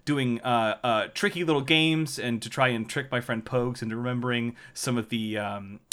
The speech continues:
absolute dog shit that we've had to endure over the years. Uh, whether it's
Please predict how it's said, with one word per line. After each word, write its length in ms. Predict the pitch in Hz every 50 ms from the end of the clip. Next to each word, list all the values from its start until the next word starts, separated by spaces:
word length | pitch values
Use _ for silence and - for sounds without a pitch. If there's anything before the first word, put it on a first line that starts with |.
| - -
absolute 600 | 247 262 - - - 175 139 135 123 120 - - -
dog 300 | - 247 247 240 226 190
shit 420 | - - - 214 214 - - - - 151
that 140 | 151 143 143
we've 140 | 131 120
had 220 | - - 123 120 120
to 120 | - 117 113
endure 340 | 113 113 127 123 120 120
over 200 | 117 117 110 110
the 120 | 110 113 131
years. 400 | 151 180 185 180 170 156 - - - - - - - - - - - - -
Uh, 200 | 151 139 135 131
whether 360 | 143 160 190 185 196 185 185 -
it's 360 | - 208 175 - - -